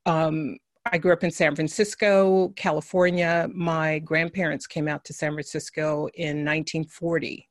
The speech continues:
the last wave of the Black migration out of the Deep South. And I went to public schools in, uh, the area. My mother was a teen parent. She had three children by the time she was twenty-two. And what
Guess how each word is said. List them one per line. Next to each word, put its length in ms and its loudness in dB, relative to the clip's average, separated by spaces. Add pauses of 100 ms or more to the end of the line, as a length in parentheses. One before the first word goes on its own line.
the 140 -6
last 480 0
wave 320 -2
of 80 -14
the 100 -8
Black 300 -2
migration 580 -4
out 160 -6
of 80 -10
the 60 -14
Deep 320 -10
South. 400 -2 (760)
And 680 4
I 60 2
went 240 2
to 100 2
public 360 0
schools 640 2 (120)
in, 500 0 (160)
uh, 360 -4 (200)
the 580 -4 (540)
area. 560 6
My 220 -2
mother 300 4
was 160 0
a 60 0
teen 300 -2
parent. 560 -4
She 140 -6
had 160 -2 (140)
three 180 0
children 520 -2
by 120 -2
the 100 -4
time 260 -4
she 140 -8
was 140 -6
twenty-two. 840 -4
And 260 -2
what 140 2